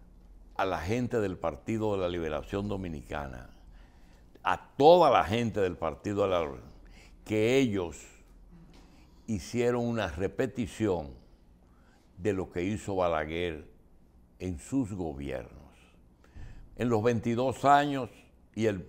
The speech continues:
y el P L D en sus veinte años hizo lo bueno y lo malo que ocurrió en ese lapso.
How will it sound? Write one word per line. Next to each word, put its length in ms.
y 120
el 120
P 140
L 180
D 120
en 120
sus 260
veinte 480
años 420
hizo 520
lo 320
bueno 720
y 160
lo 240
malo 800
que 60
ocurrió 920
en 220
ese 340
lapso. 520